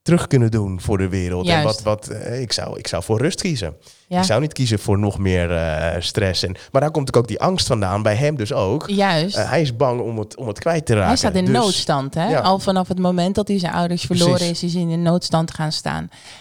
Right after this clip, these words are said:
Speaker 2: En vanuit die positie is hij dus ook gaan leven. Je zegt het, ja, we hebben een vriendschap. Maar ik denk wel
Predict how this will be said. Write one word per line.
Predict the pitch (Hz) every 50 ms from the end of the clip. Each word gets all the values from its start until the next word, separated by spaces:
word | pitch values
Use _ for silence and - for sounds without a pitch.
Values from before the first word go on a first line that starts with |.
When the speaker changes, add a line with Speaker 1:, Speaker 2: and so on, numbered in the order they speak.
| - - _ _ _
Speaker 2:
En | - 220 214 208 208 202
vanuit | - 202 190 185 175 175 170
die | 220 254
positie | 254 - 208 202 196 - 220 240 254 - - - 185 185 175 208 254 - _ _ _ _ _ _
is | - 226 214 190
hij | 202 185 185
dus | 180 165 156 156 160 - - -
ook | - 170 165 165 - - - _ _ _ _
gaan | - - 185 185 180 170
leven. | 180 202 240 269 269 226 175 - - - 175 - _ _ _ _ _ _ _ _ _ _ _ _ _ _
Je | - 175 185 180
zegt | 165 175 190 208 - -
het, | 170 165 -
ja, | - 175 165 170 160
we | 156
hebben | 160 147 165
een | 160 151
vriendschap. | - - 190 202 208 190 - - - 85 87 - - - _ _ _ _ _ _ _ _ _ _ _ _ _ _ _ _ _
Maar | - - 185 180 165
ik | 202 -
denk | - 196 196 185
wel | 185 220 214 180 175 175 185 - - - _